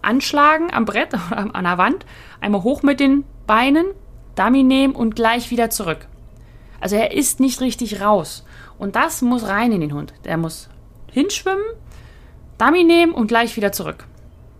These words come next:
Und dadurch, dass er noch nicht raus ist, lohnt es sich auch gar nicht zum Lau-, um, umrunden. Ja, also das kann man beidseitig üben. Das eine würde ich an Pfützen üben mit einer Futterschüssel oder einem Dummy, dass man sich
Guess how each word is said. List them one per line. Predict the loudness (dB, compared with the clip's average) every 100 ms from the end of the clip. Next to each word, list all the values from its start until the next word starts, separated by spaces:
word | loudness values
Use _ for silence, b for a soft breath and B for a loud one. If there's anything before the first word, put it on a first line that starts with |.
| -20 -20 -8
Und | -2
dadurch, | -2 0
dass | -2
er | 0
noch | 0
nicht | 0 2
raus | 4 4 0
ist, | -4 0
lohnt | 0 0
es | -2
sich | -4
auch | -4
gar | -2
nicht | -4 -4
zum | -4 0
Lau-, | 2 0
um, | -4 -6 -6 -8
umrunden. | 0 4 4 2 -10 -16 -20 -20 -20 -20 b b b b b b -20 -20 -10
Ja, | -8 -8 -10 -12
also | -6 -4 -2
das | -4 -2
kann | -2
man | -2 -4 -14 -14
beidseitig | -8 -2 0 0 -2 -2 -6
üben. | -10
Das | -6
eine | -2 0 0
würde | -2
ich | -6
an | -8
Pfützen | -6 -6 -6 -4
üben | 0 0
mit | -2
einer | -8
Futterschüssel | -6 -4 -4 -4 -8 -6
oder | -6 -6
einem | -4 0
Dummy, | 0 0
dass | -4
man | -6 -8
sich | -10 -14